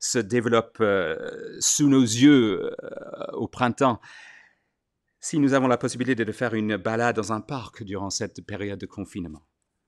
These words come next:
laissons-nous émerveiller par la bienveillance de Dieu qui remplit la terre et par la puissance créatrice de Dieu.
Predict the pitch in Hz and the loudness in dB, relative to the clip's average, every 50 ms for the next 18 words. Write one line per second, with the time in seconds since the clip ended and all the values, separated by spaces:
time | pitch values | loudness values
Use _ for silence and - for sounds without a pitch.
0 | _ _ _ _ _ _ - 131 147 - - - 135 127 120 107 101 - _ - | _ _ _ _ _ _ -10 -8 -8 -6 -6 -4 -4 -4 -4 -4 -6 -8 _ -6
1 | 120 117 110 113 117 104 92 92 78 95 87 82 82 78 85 76 - _ - 98 | -4 -2 -2 -2 -4 -6 -8 -10 -10 -10 -12 -12 -14 -16 -16 -18 -18 _ -12 -12
2 | 90 85 85 82 82 78 80 _ _ _ - 107 98 104 107 110 107 104 95 98 | -10 -10 -10 -12 -14 -14 -16 _ _ _ -16 -10 -8 -6 -6 -6 -6 -6 -6 -8
3 | 95 90 90 87 87 82 80 - - - - - - - _ - 95 90 82 80 | -8 -8 -10 -12 -12 -12 -12 -10 -10 -10 -10 -14 -18 -20 _ -14 -14 -14 -12 -10
4 | 92 95 85 80 78 - _ _ _ _ _ _ _ _ _ _ _ _ _ _ | -8 -8 -8 -10 -12 -16 _ _ _ _ _ _ _ _ _ _ _ _ _ _
5 | - 92 78 82 78 78 80 80 104 107 123 123 120 - - - 104 104 95 95 | -16 -14 -14 -14 -14 -14 -8 -6 -6 -6 -6 -8 -10 -12 -14 -14 -12 -12 -14 -14
6 | - - 98 - - - _ _ _ _ _ _ _ _ _ _ _ _ _ _ | -16 -18 -20 -20 -20 -20 _ _ _ _ _ _ _ _ _ _ _ _ _ _
7 | _ _ _ _ _ _ _ _ _ _ _ _ _ _ _ _ - 117 101 - | _ _ _ _ _ _ _ _ _ _ _ _ _ _ _ _ -10 -8 -8 -6
8 | 107 90 90 85 87 85 80 80 - _ _ _ _ _ _ _ - - - 104 | -8 -8 -8 -8 -10 -12 -14 -16 -20 _ _ _ _ _ _ _ -20 -12 -10 -8
9 | 92 - - - - 95 - - - - - - - - - - _ _ _ _ | -6 -6 -6 -8 -10 -12 -16 -12 -10 -8 -8 -8 -10 -12 -14 -20 _ _ _ _
10 | - - 82 85 85 - - - - - - - - - - _ _ _ _ _ | -16 -14 -12 -12 -14 -14 -18 -20 -18 -16 -14 -12 -12 -14 -16 _ _ _ _ _
11 | _ _ _ _ _ _ _ _ _ _ _ _ - - - - 127 - - | _ _ _ _ _ _ _ _ _ _ _ _ -20 -20 -20 -20 -20 -20 -20